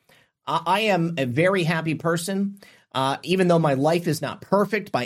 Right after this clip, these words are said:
any stretch of the imagination, I can find joy in it every single day.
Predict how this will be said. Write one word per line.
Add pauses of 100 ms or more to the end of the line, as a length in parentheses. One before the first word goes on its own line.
any
stretch
of
the
imagination,
I
can
find
joy
in
it
every
single
day.